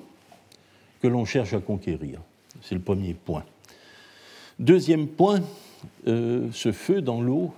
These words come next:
a un gardien. Apam Napat dans le domaine indo-iranien,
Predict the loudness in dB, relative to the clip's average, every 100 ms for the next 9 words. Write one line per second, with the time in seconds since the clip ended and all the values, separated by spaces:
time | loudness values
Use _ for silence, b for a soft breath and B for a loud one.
0 | 2 4 4 4 4 2 2 0 -2 -16
1 | _ B B B -4 0 4 4 4 2
2 | 4 2 2 -4 -6 -2 0 0 0 0
3 | 2 0 -2 -2 0 2 2 2 0 0
4 | 0 0